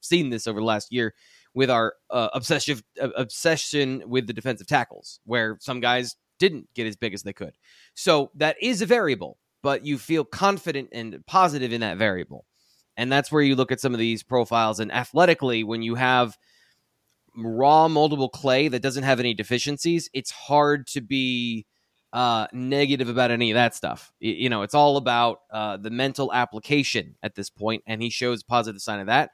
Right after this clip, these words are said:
So, you know, when you have a guy that was a four-star, lower four-star, and now has a, a higher profile, there's a, there is a consensus, I think,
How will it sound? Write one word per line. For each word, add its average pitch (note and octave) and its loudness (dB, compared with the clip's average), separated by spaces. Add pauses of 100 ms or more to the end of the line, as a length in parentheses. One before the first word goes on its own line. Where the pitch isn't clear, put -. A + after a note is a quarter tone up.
(320)
So, C#3 2
you C#3+ -4
know, B2 0
when B2 -4
you C3 0
have D#3 4
a D3+ 0
guy C#3+ 6
that B2+ 2
was B2+ 2
a A#2+ -4
four-star, A2 -6 (200)
lower A#2 -2
four-star, G#2 -4
and G#2 -10
now A2+ 0
has G#2+ 0
a, G#2 -4
a G#2+ -4
higher G#2+ 0
profile, A#2+ 0 (840)
there's D3+ 0
a, D3 -2
there D#3 2
is G3 4
a F3+ -4
consensus, D#3+ -4
I A#2+ 0
think, A2 -4